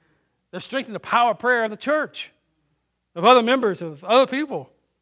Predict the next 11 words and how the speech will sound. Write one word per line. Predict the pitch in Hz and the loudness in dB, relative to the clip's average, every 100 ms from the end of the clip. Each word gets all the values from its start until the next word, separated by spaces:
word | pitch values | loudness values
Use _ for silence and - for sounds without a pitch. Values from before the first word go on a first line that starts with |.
| _ _ _ - | _ _ _ -6
'Cause | 185 | 2
we | |
all | 220 254 | 4 4
had | 233 | 2
some | 220 | -2
stuff | - 214 | -4 -4
going | 190 233 294 | -2 -2 -2
this | 226 - | -4 -8
week, | 180 226 | -12 -12
but | - 262 | -6 -2
hey, | 370 240 | -2 -4